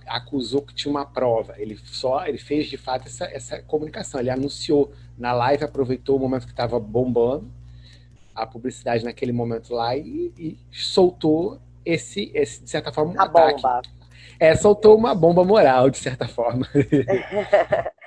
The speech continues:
Speaker 2: O João, eu acho que eu nem precisava perguntar, porque ele com certeza vai achar que não é jogada política, né, João?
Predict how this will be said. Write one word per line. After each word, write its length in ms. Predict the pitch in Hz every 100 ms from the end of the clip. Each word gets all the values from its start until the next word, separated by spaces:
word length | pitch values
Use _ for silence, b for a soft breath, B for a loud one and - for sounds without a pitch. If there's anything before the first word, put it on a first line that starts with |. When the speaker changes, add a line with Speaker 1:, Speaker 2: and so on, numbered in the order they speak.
| -
Speaker 2:
O 140 | 226
João, 260 | 240 247 285
eu 120 | 311
acho 180 | 294 -
que 60 |
eu 40 | 277
nem 120 | 277
precisava 320 | - 269 277
perguntar, 680 | 277 262 247 233 175 175 240
porque 200 | 208 202
ele 180 | 208 208
com 200 | 214 254
certeza 420 | 262 247 208 208
vai 160 | 196 185
achar 220 | 190 180
que 100 | 190
não 240 | 165 -
é 140 | 202 220
jogada 260 | 196 175
política, 460 | 180 165 160 202 208
né, 160 | 185
João? 280 | 214 214 147